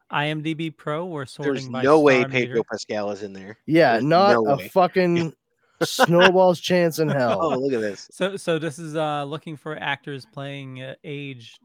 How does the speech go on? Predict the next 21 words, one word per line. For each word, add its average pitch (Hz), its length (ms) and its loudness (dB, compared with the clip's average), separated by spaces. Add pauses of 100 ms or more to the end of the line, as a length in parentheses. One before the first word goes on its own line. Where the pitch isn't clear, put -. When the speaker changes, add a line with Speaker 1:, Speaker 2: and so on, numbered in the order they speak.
(140)
Speaker 1:
between 135 340 -18
twenty-five 127 520 -14
and 131 100 -20
twenty-seven. 135 640 -18 (440)
Speaker 2:
Okay. 123 280 -4 (720)
Speaker 1:
Uh, 113 380 -14
Timothée 135 420 -16
Chalamet 123 460 -12
is 117 120 -16
the 139 60 -20
top 107 340 -12
one. 120 280 -16 (320)
Speaker 2:
Yep. 117 200 -8 (220)
He 135 180 -4
is 117 140 -4
not 123 220 0
right 117 180 -2
for 110 100 -12
Speaker 1:
Um, 117 40 -12
Speaker 2:
this 127 180 -6
role. 104 240 -8